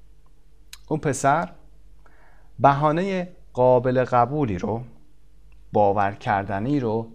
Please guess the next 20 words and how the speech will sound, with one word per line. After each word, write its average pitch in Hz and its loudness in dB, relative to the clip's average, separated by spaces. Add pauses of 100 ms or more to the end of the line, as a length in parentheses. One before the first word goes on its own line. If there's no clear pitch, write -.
(140)
برای 110 -2
دیر 117 -6
کردنش 101 -4
آورد. 90 -8 (360)
Credible. 92 -2 (800)
عکسش 147 -2
رو 151 0 (160)
کار 135 2
کردیم 117 -2
incredible، 98 -4 (200)
باور 101 0
نکردنی. 95 -4 (1500)
Incredible، 156 2 (580)
باور 113 6
نکردنی 107 0 (840)
و 117 2 (960)
unbelievable 123 0
هم 123 -4
می‌شه 135 -4 (480)
و 113 2